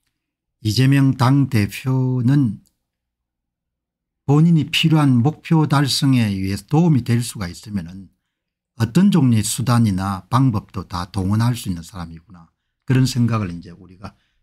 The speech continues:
유추를 해볼 수도 있고, 또 그런 유추를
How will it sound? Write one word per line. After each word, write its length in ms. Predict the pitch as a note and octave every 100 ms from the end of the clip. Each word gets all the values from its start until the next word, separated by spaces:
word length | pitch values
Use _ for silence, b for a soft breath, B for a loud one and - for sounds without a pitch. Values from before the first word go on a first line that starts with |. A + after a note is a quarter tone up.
| -
유추를 420 | G#2 - B2+ A2
해볼 260 | G2+ G#2 G2+
수도 180 | -
있고, 360 | A#2 - F2+ D#2+ _ _ _ _ _
또 140 | - A2+
그런 280 | C3+ B2+ A#2
유추를 640 | A#2+ - D#3 D#3 A2+